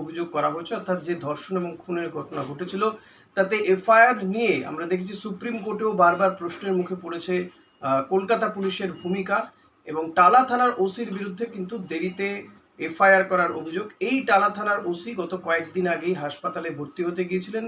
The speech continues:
কিন্তু তাকে চার থেকে পাঁচটি বেসরকারি হাসপাতাল ফিরিয়ে দেয়, তাকে ভর্তি নেয়নি, কারণ তিনি হঠাৎই অসুস্থ হয়ে পড়েছিলেন, তাই হাসপাতালে ভর্তি হতে গিয়েছিলেন। তখন প্রশ্ন উঠেছিল যে সিবিআই তাকে তলব করেছে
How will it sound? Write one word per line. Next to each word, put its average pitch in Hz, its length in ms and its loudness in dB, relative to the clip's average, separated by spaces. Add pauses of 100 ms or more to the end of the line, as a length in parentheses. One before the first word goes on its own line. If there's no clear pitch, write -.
(120)
কিন্তু 170 220 -10 (120)
তাকে 147 300 -2 (720)
চার 196 240 8
থেকে 240 180 0 (120)
পাঁচটি 190 340 2 (160)
বেসরকারি 190 480 -2
হাসপাতাল 180 480 -2 (140)
ফিরিয়ে 190 400 2
দেয়, 117 180 -6
তাকে 151 160 -6 (100)
ভর্তি 175 320 -6
নেয়নি, 143 240 -2
কারণ 170 200 -6 (100)
তিনি 185 200 0
হঠাৎই 160 300 -4 (100)
অসুস্থ 208 300 -10
হয়ে 214 240 -4
পড়েছিলেন, 226 380 -2 (440)
তাই 196 140 4 (100)
হাসপাতালে 170 440 0 (100)
ভর্তি 165 220 -10
হতে 156 180 -6 (100)
গিয়েছিলেন। 131 360 -8 (440)
তখন 240 220 4 (140)
প্রশ্ন 220 200 -4 (100)
উঠেছিল 254 280 -2 (120)
যে 240 60 -2 (100)
সিবিআই 208 440 0
তাকে 220 140 -4 (100)
তলব 185 220 0 (100)
করেছে 220 260 -4